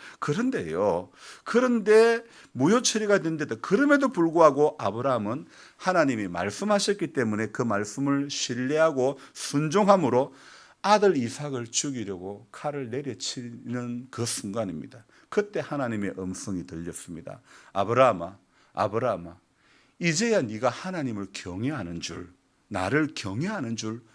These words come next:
내가 알겠다." 하나님께서, 물론 전능하신 분이 모르시는 분은 아니지만은, 그러나 성경이 우리 인간의 언어로 우리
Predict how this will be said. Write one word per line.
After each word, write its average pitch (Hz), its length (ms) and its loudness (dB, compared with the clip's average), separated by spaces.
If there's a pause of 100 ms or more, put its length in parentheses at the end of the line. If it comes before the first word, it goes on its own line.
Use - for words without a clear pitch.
(140)
내가 135 280 -10
알겠다." - 580 -18 (960)
하나님께서, 180 920 0
물론 104 400 -6
전능하신 131 580 -4
분이 113 240 -4 (200)
모르시는 135 600 -6
분은 160 200 -8
아니지만은, 101 520 -6
그러나 165 400 0
성경이 165 800 -4 (320)
우리 185 240 0
인간의 202 800 -2
언어로 147 800 2
우리 110 440 -6